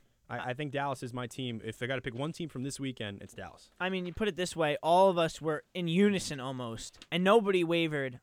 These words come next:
Speaker 2: on Dallas. I mean, everybody went very quickly, Dallas, Dallas, Dallas. Matt is, is hard, hardcore in Cincinnati right now, and we don't think that, we don't think that Cincinnati's gonna win this game. I don't think Cincinnati's gonna win this
Speaker 1: Right.
Speaker 2: game.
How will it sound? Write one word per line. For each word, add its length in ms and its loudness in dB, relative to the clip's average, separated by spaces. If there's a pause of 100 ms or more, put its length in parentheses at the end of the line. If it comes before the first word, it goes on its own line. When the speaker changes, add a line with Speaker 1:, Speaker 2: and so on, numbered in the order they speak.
(100)
Speaker 2:
on 240 -2
Dallas. 540 -6
I 60 -4
mean, 120 -2
everybody 500 2
went 260 -4
very 240 2
quickly, 280 -6
Dallas, 320 0
Dallas, 220 -4
Dallas. 220 -2 (280)
Matt 360 0
is, 220 -2
is 180 -6 (160)
hard, 480 2 (260)
hardcore 340 0
in 60 -2
Cincinnati 480 2
right 180 2
now, 200 -4
and 80 -2
we 80 0
don't 180 -2
think 220 -6
that, 160 -4 (200)
we 120 0
don't 100 0
think 140 -8
that 100 -10
Cincinnati's 480 -8
gonna 180 -10
win 140 -8
this 140 -12
game. 200 -6
I 120 -2
don't 100 -4
think 140 -16
Cincinnati's 380 -14
gonna 120 -12
win 140 -6
this 120 -12
Speaker 1:
Right. 60 -14
Speaker 2:
game. 100 -16